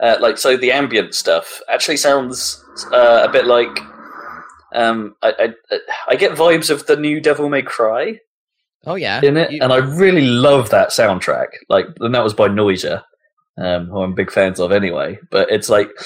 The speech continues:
Speaker 1: it's like they've taken some of the ideas of that, but, and then blended it with the Korn does dubstep feel. <laughs> And it,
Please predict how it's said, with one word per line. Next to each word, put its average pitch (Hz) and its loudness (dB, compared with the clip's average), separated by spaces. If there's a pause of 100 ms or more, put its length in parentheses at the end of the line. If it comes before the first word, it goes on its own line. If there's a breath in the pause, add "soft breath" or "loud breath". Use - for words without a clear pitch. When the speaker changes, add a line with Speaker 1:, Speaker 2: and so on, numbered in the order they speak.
(180 loud breath)
Speaker 1:
it's 135 2
like 160 4
they've 143 2
taken 139 -2
some 120 0
of 104 -2
the 107 2
ideas 101 2
of 95 -4
that, 101 4 (200)
but, 101 2 (640)
and 107 2
then 107 -2 (400 soft breath)
blended 120 0
it 117 2
with 110 -2 (260)
the 110 -6
Korn 113 0
does 110 0
dubstep 101 0
feel. 90 0 (200)
<laughs> - 0 (1040 loud breath)
And 123 2
it, 110 2